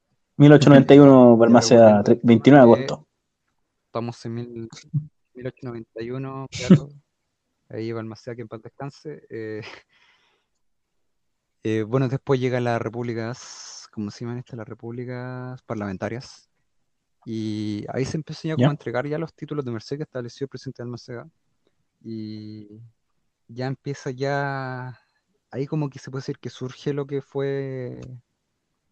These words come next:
Speaker 2: la segregación, eh, del chileno. Aquí como que ya se forma ya al,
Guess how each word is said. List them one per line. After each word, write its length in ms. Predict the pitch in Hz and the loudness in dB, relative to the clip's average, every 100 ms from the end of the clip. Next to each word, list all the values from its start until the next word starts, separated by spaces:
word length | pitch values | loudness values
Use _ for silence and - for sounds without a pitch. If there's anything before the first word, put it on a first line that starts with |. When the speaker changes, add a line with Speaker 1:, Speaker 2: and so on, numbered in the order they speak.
| _ | _
Speaker 2:
la 680 | 123 117 117 113 113 113 110 | -14 -12 -8 -6 -6 -6 -10
segregación, 1160 | 104 - 110 107 - 123 120 117 110 107 101 101 _ _ _ _ _ _ _ _ _ - | -12 -14 -12 -12 -12 -10 -8 -8 -10 -12 -14 -18 _ _ _ _ _ _ _ _ _ -16
eh, 440 | 120 104 104 101 98 - | -12 -8 -8 -10 -12 -20
del 420 | _ 107 110 104 | _ -12 -10 -10
chileno. 400 | - 120 117 107 | -10 -10 -8 -10
Aquí 180 | 101 113 | -14 -16
como 180 | 113 107 | -14 -14
que 120 | 110 | -12
ya 280 | 113 110 113 | -12 -12 -14
se 160 | - - | -20 -18
forma 320 | - 120 120 | -14 -12 -10
ya 240 | 120 123 123 | -10 -10 -10
al, 500 | - 110 107 107 | -12 -14 -14 -18